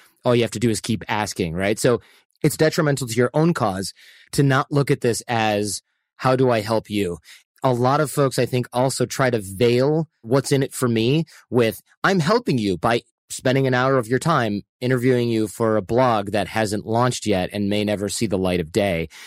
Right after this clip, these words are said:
And for them, that sounds like a value proposition that's actually fair,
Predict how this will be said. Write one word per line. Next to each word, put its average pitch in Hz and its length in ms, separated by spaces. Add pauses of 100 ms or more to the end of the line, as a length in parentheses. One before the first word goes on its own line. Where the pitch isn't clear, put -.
(240)
And 127 140
for 123 160
them, 131 600 (200)
that 120 160
sounds 131 340
like 117 160
a 120 60
value 110 360
proposition 104 600
that's 98 180
actually 101 380
fair, 113 440